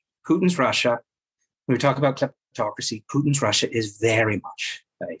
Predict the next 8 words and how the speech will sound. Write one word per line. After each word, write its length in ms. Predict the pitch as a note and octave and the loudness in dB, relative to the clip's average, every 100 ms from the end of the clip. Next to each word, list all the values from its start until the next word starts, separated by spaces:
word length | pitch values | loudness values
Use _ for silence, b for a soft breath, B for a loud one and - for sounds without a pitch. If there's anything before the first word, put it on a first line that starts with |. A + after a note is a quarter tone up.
| - | -12
kleptocracy 720 | F2+ - - - - - F#2 | -12 -14 -20 -10 -8 -8 -12
where 240 | F#2 F#2 F2 B B _ | -8 -8 -8 B B _
oligarchs 600 | A#2 A#2+ B2 A2 G#2 - | 2 4 4 4 2 0
and 160 | G#2 - | -6 -6
politicians 680 | F#2+ F#2 - F#2 G2 F#2 - _ _ | -6 -6 -6 -6 -6 -12 -18 _ _
fill 420 | - - G#2 G#2 | -20 -8 -2 0
their 120 | G#2 | 0
pockets. 580 | G2 E2+ E2 - F2+ - | 0 -2 -2 -4 -8 -8